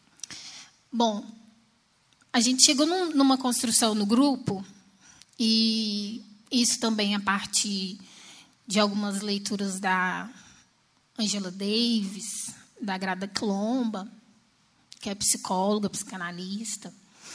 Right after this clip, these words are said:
de que essa característica, essa identidade de pessoas brancas se sentirem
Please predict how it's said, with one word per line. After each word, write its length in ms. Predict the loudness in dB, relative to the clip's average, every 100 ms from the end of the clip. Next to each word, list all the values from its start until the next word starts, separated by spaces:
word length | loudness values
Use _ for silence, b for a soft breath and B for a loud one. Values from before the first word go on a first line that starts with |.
| B B _ _ _ _ _ _ -20 -20 _ _ -14 -12 0
de 280 | 4 6 4
que 960 | 4 4 6 6 6 4 2 2 0 -2 B -20 -20 _ _ _ _ -20 B B B 0
essa 640 | 4 6 6 6 4 -2 -10 -20 _ _ _ _
característica, 880 | 2 2 2 2 2 4 6 6 6
essa 180 | 0 0
identidade 560 | 0 0 0 0 0 0
de 140 | -2
pessoas 500 | 2 4 4 2 0
brancas 600 | 0 -2 -2 -4 -6 -6 -6 -6
se 180 | -4 -4
sentirem 840 | -2 0 2 2 2 -2 -4 -8